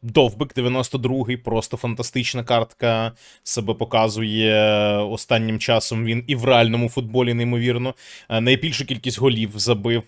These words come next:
е, в Іспанії за сезон, це неймовірний показник для українського гравця. Ну, у нас статистика: шістдесят три гри за клуб, п'ятдесят голів, тридцять чотири асисти, думаю, теж порядно. Дев'яносто два ми його прокачали в одній з еволюцій.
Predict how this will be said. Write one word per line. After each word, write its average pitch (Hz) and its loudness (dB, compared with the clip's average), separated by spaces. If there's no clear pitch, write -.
е, - -2
в 107 0
Іспанії 120 2
за 127 2
сезон, 123 2
це 110 4
неймовірний 127 2
показник 123 -2
для 117 0
українського 123 0
гравця. 120 0
Ну, 359 -2
у 285 2
нас 226 6
статистика: - 0
шістдесят 131 2
три 104 2
гри 117 2
за 123 2
клуб, 151 -2
п'ятдесят 117 2
голів, 131 -2
тридцять 123 -6
чотири 110 0
асисти, 110 -2
думаю, 101 -4
теж 113 -4
порядно. 92 -2
Дев'яносто 123 0
два 110 2
ми 98 -4
його 104 -2
прокачали 107 -2
в 101 -4
одній 104 -4
з 107 -6
еволюцій. 127 -2